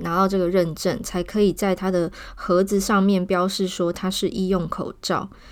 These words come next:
那我们在医院，医护工作人员在医院里面用的是更进阶的，我们称为外科口罩。外科口罩就是这个C N S一四七七四五个内涵，五种认证都要通过。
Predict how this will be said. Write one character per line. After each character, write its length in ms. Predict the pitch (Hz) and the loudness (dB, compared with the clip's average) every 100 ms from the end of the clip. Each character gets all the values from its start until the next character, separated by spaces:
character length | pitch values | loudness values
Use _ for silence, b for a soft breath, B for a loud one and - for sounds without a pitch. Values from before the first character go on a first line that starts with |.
| B B | B B
那 120 | - 302 | 2 4
我 80 | |
们 160 | 165 156 | 4 2
在 220 | 185 220 | 0 0
医 120 | - 196 | 2 2
院， 260 | 208 180 - | 2 4 4
医 120 | 202 | 4
护 140 | 214 | 2
工 200 | 208 202 | 2 2
作 180 | 196 208 | 4 4
人 120 | 180 | 2
员 160 | 165 160 | 0 -2
在 160 | 190 190 | -2 -2
医 100 | 196 | 0
院 200 | 208 190 | 2 2
里 100 | 160 | 0
面 240 | 160 175 | -2 0
用 260 | 190 185 160 | 2 2 0
的 160 | - 175 | -4 -2
是 180 | - | 0
更 280 | 196 226 185 | 0 2 0
进 260 | 190 208 170 | 0 0 0
阶 300 | - 165 151 | -2 -4 -4
的， 200 | - 147 | -4 -4
我 120 | 165 | -4
们 180 | 170 180 | -4 -4
称 240 | 190 214 | 0 2
为 120 | 208 175 | 2 2
外 260 | 214 185 | 0 0
科 260 | 175 - 170 | -2 -2 -2
口 240 | - - - | -4 -8 -8
罩。 240 | - 170 196 B B B | -6 -6 -6 B B B
外 100 | 311 | 0
科 160 | 269 262 | 4 4
口 200 | 233 196 | 2 0
罩 180 | 208 190 | 2 2
就 140 | 202 | 2
是 120 | 208 | 0
这 140 | 208 196 | 0 0
个 100 | 180 | 0
C 200 | - 196 | 2 2
N 160 | 190 | 2
S 180 | 170 - | 0 -2
一 120 | 180 | -2
四 200 | 185 196 | -2 -2
七 200 | 180 - | -2 -2
七 160 | 175 175 | -2 -2
四 340 | 180 - 190 - | -2 -2 -2 0
五 140 | 180 | 0
个 140 | 180 | 0
内 240 | 180 208 180 | 2 2 2
涵， 280 | - - 151 | -2 -8 -6
五 160 | - 196 | -2 0
种 180 | 196 170 | 0 0
认 240 | 190 180 | 0 0
证 220 | 190 170 | -2 -2
都 80 | 170 | -2
要 100 | 165 | -4
通 280 | 165 180 160 170 | -4 -6 -6 -2
过。 260 | 180 - | -2 -2